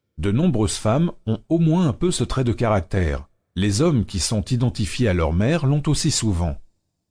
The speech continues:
Ces personnes se concentrent essentiellement sur les autres, se sentent souvent vidées ou ne savent finalement pas comment elles se sentent,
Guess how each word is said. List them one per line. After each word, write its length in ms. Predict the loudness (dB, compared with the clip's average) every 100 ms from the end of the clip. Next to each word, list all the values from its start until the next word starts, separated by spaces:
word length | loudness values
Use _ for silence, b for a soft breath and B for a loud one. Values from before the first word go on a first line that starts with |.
| -6
Ces 160 | -4
personnes 340 | -2 0 0 0
se 140 | 0
concentrent 500 | 0 0 0 -2 -4 -4
essentiellement 640 | -2 0 0 2 2 2
sur 160 | 0 0
les 200 | 0 0
autres, 360 | -2 -4 -14 -18 _ _
se 120 | -4 -2
sentent 300 | 0 0 0
souvent 420 | 0 0 0 0
vidées 580 | 0 0 0 0 0 -6 _ -2
ou 100 | 0
ne 120 | 0
savent 320 | 0 0 -2
finalement 500 | -2 0 2 2 0
pas 220 | 0 0 0
comment 260 | 0 0
elles 120 | 0
se 140 | 0 -2
sentent, 440 | 0 -2 -4 -8